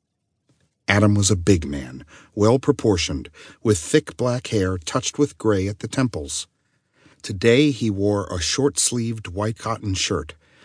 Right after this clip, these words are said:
faded denim jeans, and desert boots. He almost welcomed this interruption. He'd been crunching numbers with a calculator, poring over and balancing the latest batch of invoices and expenses.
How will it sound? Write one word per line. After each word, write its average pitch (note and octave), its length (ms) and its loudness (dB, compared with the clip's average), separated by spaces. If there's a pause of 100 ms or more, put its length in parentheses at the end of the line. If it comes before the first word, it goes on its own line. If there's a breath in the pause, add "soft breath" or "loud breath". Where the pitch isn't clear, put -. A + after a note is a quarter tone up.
(120 soft breath)
faded A2 480 0
denim G#2 340 2
jeans, A#2 560 0 (220)
and D#2 180 -8
desert E2 460 -2
boots. - 480 -4 (1300)
He - 140 -6
almost A2 500 2
welcomed F#2+ 580 -4
this - 220 0
interruption. D2 760 -4 (960 loud breath)
He'd D3 240 6
been C3+ 180 8
crunching C#3 440 4
numbers B2 360 2
with F#2 120 -6
a A2 60 -4
calculator, D2+ 680 -6 (360 loud breath)
poring D3 320 4
over B2+ 360 0
and E2+ 160 -4
balancing G#2+ 560 -2
the F2+ 80 -6
latest A2+ 480 -2
batch A2 260 -4
of F2 120 -4
invoices A2 580 0
and G#2 140 -4
expenses. - 720 -6